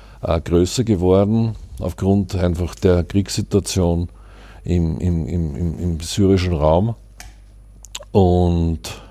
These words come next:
gab's heiße Diskussionen damals mit der damaligen Innenministerin Mikl Leitner über die Frage, was ist jetzt unsere Strategie?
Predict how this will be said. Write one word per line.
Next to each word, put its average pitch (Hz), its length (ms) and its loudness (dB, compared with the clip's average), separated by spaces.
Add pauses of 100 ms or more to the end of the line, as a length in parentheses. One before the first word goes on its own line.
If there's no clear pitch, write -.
(300)
gab's - 240 -4
heiße 90 280 2
Diskussionen 87 800 0
damals 82 380 0
mit 87 240 -6
der 87 220 -2 (600)
damaligen 82 460 0
Innenministerin 87 800 0
Mikl 85 220 -4
Leitner 92 580 0 (460)
über 87 120 0
die 85 120 0
Frage, 82 460 2
was 82 220 0
ist 87 100 0
jetzt 85 180 -2
unsere 85 240 0
Strategie? 82 680 -4